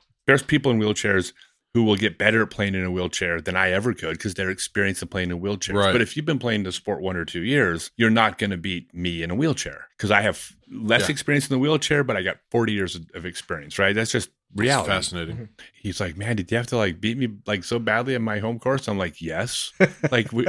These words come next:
Speaker 1: <laughs> we were competing. From my experience, people with physical disabilities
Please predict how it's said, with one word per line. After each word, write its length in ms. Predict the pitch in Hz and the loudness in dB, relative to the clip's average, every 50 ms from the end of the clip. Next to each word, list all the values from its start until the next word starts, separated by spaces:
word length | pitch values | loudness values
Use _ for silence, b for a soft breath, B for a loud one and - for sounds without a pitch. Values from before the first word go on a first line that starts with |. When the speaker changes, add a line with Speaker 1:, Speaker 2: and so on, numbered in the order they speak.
| 110 - | 0 -2
Speaker 1:
<laughs> 140 | - - - | -2 0 2
we 80 | 151 147 | 2 2
were 120 | - 147 | 2 0
competing. 680 | 139 - 156 143 - - 175 214 262 220 131 73 69 69 - - _ - 101 | -2 -2 -2 -2 0 -2 -2 -2 0 0 0 -2 -4 -8 -14 -14 _ -8 -2
From 200 | - - 123 120 | 2 4 4 6
my 160 | 135 156 180 | 4 4 4
experience, 440 | 180 175 - - 104 95 92 90 - | 2 -2 -4 -2 -2 0 0 -2 -4
people 360 | - - 120 113 107 101 95 | -2 -2 -2 0 0 0 0
with 180 | 92 92 82 - | 0 -2 -2 -6
physical 440 | - - 110 110 113 120 113 113 104 | -6 -6 -4 -4 -4 -4 -4 -4 -2
disabilities 720 | 101 104 98 - 104 87 92 90 87 82 87 85 82 78 | -2 -4 -4 -4 -6 -4 -4 -4 -4 -4 -4 -6 -6 -8